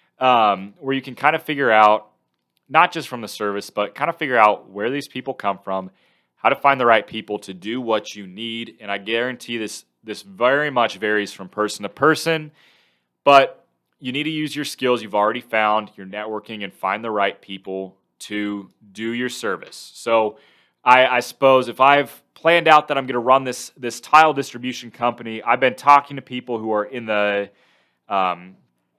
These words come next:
kind of construction industries, kind of talk to people who do freelance construction, people who know a little bit about the area, and kind of we're, we're getting this idea of,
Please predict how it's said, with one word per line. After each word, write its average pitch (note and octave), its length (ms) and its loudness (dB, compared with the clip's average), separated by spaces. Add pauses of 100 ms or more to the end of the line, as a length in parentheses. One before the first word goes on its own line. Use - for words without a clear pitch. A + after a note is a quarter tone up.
(260)
kind G#2 140 -2
of G2+ 80 -6
construction D3 640 -4
industries, C3+ 640 -10
kind A2 180 -6
of F#2+ 100 -10
talk G#2 280 -2
to - 60 -20
people G#2 340 -12
who G2 480 -12 (400)
do A2 160 -10
freelance G#2 500 -8
construction, C3 880 -4 (280)
people G#2+ 920 -4 (640)
who G#2 320 -6
know G#2+ 400 0
a G#2+ 40 -4
little G#2+ 160 -6
bit G#2 120 -6
about G2+ 240 0
the - 100 -20
area, B2+ 420 0
and A2 120 -14
kind D3+ 180 -4
of C3+ 180 -8
we're, C#3 240 -10
we're D#3 180 -8
getting G3 320 -6
this D3 160 -8
idea A2+ 420 -2
of, G#2 140 -8